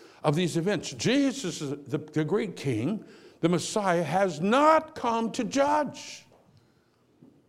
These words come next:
He has come to bring peace. All this was not understood immediately.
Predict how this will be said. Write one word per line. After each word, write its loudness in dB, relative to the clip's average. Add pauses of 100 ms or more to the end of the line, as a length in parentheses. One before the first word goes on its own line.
(180)
He 0
has 0
come -2
to -2
bring -2
peace. -4 (2250)
All 6
this -2
was -4
not -4
understood -6
immediately. -6